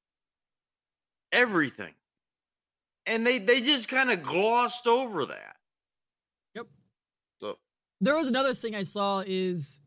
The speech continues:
Speaker 2: there's rumors going around that next year the Xfinity is going the one lug.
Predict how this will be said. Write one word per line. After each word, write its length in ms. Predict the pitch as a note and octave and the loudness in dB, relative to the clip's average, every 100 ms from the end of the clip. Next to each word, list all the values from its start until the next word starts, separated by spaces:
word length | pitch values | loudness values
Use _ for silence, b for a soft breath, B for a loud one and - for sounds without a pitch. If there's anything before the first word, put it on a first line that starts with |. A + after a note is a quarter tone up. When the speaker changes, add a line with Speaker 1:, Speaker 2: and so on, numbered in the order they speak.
| _ | _
Speaker 2:
there's 200 | - F#3 | -6 -6
rumors 380 | D3+ B3+ B3+ A#3 | -4 -4 -2 -4
going 200 | G3 A#3 | -4 -6
around 340 | A3 A3 A3+ G#3 | -6 -6 -4 -4
that 120 | G3 | -4
next 440 | F#3+ G3+ G#3 - | -4 -4 -4 -6
year 460 | F3 E3+ A3 A3 G3 | -6 -4 0 2 2
the 100 | F#3 | 0
Xfinity 680 | F#3+ - - A3 A3 G#3 G3+ | -4 -6 -10 -4 -4 -2 -2
is 100 | D#3 | -2
going 240 | F#3+ G3 | -4 -2
the 80 | F3+ | -2
one 300 | E3+ G3 F#3+ | -2 -4 -4
lug. 360 | F3 E3+ D#3+ | -4 -4 -6